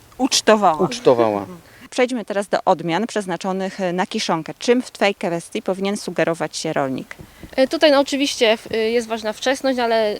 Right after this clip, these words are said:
Speaker 3: najważniejszą cechą jest, e, plon ogólny, e, suchej masy, jak i, e, s-, strawność, e, danej odmiany. I ważna również jest, e, struktura plonu, czyli udział, e, kolb.
Speaker 1: Ważną rzeczą, w której rolnik powinien się sugerować też wybierając odmiany, są badania prowadzone przez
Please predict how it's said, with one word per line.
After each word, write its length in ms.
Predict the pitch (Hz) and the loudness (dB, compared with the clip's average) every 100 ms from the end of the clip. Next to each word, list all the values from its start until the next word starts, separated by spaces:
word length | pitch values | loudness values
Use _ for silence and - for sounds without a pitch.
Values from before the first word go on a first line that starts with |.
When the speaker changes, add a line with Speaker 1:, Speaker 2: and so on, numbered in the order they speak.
| - | 0
Speaker 3:
najważniejszą 580 | 254 254 254 269 262 240 | 0 2 4 4 4 -2
cechą 220 | 240 247 | -2 0
jest, 260 | 226 - | -2 -2
e, 100 | 220 | -6
plon 240 | 214 262 247 | -2 0 0
ogólny, 380 | 233 247 240 220 | 0 0 0 0
e, 280 | 214 208 | 0 -2
suchej 320 | 220 247 226 208 | -4 -6 -4 -4
masy, 400 | 226 - 320 349 - - - - | -4 0 0 0 -6 -18 -16 0
jak 160 | 254 262 | 0 2
i, 680 | 277 269 269 269 269 262 - | 0 0 0 0 0 -2 -2
e, 80 | 254 | -4
s-, 260 | 254 - - 247 | -4 -6 -2 -2
strawność, 680 | - 320 233 185 185 - | 2 2 2 -2 -6 -6
e, 280 | 202 202 202 | -6 -4 -4
danej 460 | 202 202 196 202 - | -2 0 0 0 -2
odmiany. 560 | - 196 202 165 165 175 - - | -4 -4 -2 -2 -6 -12 -18 -10
I 60 | 247 | 0
ważna 380 | 285 320 294 269 | 2 4 4 4
również 300 | 269 277 247 | 2 0 2
jest, 280 | 254 - 233 | 0 0 0
e, 360 | 240 247 247 | 4 4 2
struktura 480 | - - 285 339 226 | 0 -8 -4 2 2
plonu, 300 | - 240 247 | 2 -2 -2
czyli 240 | - 226 | -4 -4
udział, 400 | 247 233 214 214 | -4 0 2 2
e, 40 | 214 208 208 - - - | 0 0 -4 -6 -18 -2
kolb. 220 | 185 156 - - _ - | -2 -2 -10 -20 _ -8
Speaker 1:
Ważną 420 | 165 196 202 190 | -6 -4 -4 -2
rzeczą, 460 | 202 202 185 208 220 | -2 -2 -2 -2 -6
w 60 | |
której 280 | - 190 185 | -6 -4 0
rolnik 280 | 185 208 202 | 0 -2 -6
powinien 280 | 190 196 196 | -6 -4 -4
się 120 | 196 | -6
sugerować 600 | 185 175 180 196 190 - | -4 -2 -2 -2 -4 -2
też 160 | 190 | -4
wybierając 460 | 185 180 185 196 - | -4 -2 -2 -2 -4
odmiany, 340 | 170 180 190 | -6 -4 -4
są 340 | 196 185 190 196 | -4 -4 -2 -2
badania 420 | 165 165 170 175 | -2 0 -2 -4
prowadzone 540 | - 175 165 170 165 | -6 -6 -4 -4 -6
przez 540 | 165 - 170 - - | -8 -8 -8 -10 -16